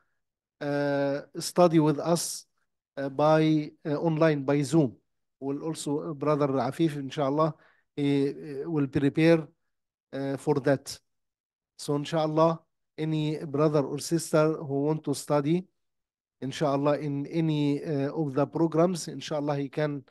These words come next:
uh, participate online. But of course, uh, please, if you have a chance to come, please come. And, uh, it's, uh,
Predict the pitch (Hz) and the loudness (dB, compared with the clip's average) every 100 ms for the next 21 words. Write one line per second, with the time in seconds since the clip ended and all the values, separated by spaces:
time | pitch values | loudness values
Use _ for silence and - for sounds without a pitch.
0 | _ _ _ _ - 131 135 127 - 139 | _ _ _ _ -8 -4 0 -2 -2 0
1 | 151 156 - 151 143 143 98 95 _ _ | 2 2 0 -4 0 0 0 -8 _ _
2 | _ 151 147 156 - 208 175 - - _ | _ -2 0 0 6 6 6 -4 -12 _
3 | _ - 147 165 185 208 147 - _ _ | _ -10 -8 0 2 2 0 -10 _ _
4 | 170 160 170 147 185 185 190 202 190 190 | -4 0 2 2 2 0 -2 -2 -2 -2
5 | 165 196 202 175 202 - 202 156 110 _ | 2 2 2 -2 -4 -2 0 0 -2 _
6 | _ _ _ _ 131 143 143 151 156 156 | _ _ _ _ -10 -8 -8 -10 -10 -10
7 | 147 151 - 151 | -10 -10 -4 -2